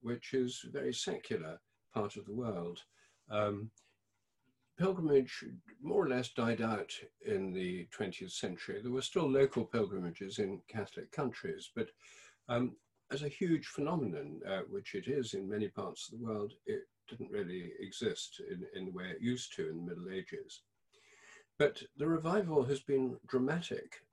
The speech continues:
In, um, nineteen eighty-seven, when the route to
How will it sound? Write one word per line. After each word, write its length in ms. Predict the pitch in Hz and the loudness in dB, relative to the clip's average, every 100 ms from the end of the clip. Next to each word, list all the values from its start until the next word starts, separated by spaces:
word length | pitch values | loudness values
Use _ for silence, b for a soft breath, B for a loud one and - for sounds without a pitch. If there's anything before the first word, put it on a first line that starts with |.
| _ | _
In, 400 | 113 127 135 135 - | 4 6 4 2 0
um, 440 | 127 135 135 98 | 2 4 2 2
nineteen 600 | 143 165 170 139 123 110 - | 0 -2 0 2 2 2 -2
eighty-seven, 1300 | 107 104 - 95 90 - - - 151 139 123 127 - - | -2 -2 -2 -6 -6 -8 -4 -2 -2 -2 -6 -12 -14 0
when 260 | 107 104 | 2 2
the 260 | 104 101 107 - b b _ _ - - 117 | 2 0 -2 -8 b b _ _ -20 -20 0
route 320 | 117 120 - - - - | 4 4 2 -10 -12 -2
to 300 | 110 98 | 0 0